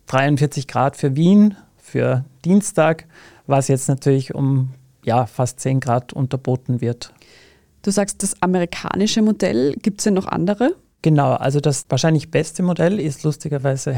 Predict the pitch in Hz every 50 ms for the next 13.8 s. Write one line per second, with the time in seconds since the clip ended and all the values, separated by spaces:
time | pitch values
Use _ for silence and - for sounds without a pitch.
0 | 110 123 156 131 147 143 - 127 127 123 127 - - 165 190 170 - - 143 127
1 | 120 123 131 135 160 180 - - - - - - - - - _ _ _ - 135
2 | - 147 143 143 143 139 - - 147 - - - - 151 - 156 143 139 - -
3 | - - - - 139 147 - 143 151 143 143 - 196 185 - - 165 156 165 165
4 | - - - 147 147 147 143 143 143 147 143 143 - - 135 139 135 139 139 139
5 | 139 - - 139 139 143 143 143 135 135 - - 143 139 135 135 131 135 147 143
6 | - - _ 147 139 139 135 143 143 135 131 131 - - - 139 127 135 151 160
7 | 160 - 147 135 135 135 139 143 - - 143 - 143 127 139 135 - - 175 180
8 | 175 170 139 147 147 139 156 165 170 170 - - - _ - - - _ _ _
9 | 147 139 - - - 139 - - 175 170 - - - 160 143 - - - 175 175
10 | 175 - - - - 160 156 151 - - - - - - - 180 175 170 160 151
11 | 160 - - - 156 156 175 180 160 151 151 165 160 160 - - 147 - 156 156
12 | 156 147 139 139 135 139 151 156 - - 143 135 - 127 123 127 139 135 - 135
13 | 131 131 131 - - - 117 123 - - 123 117 113 120 113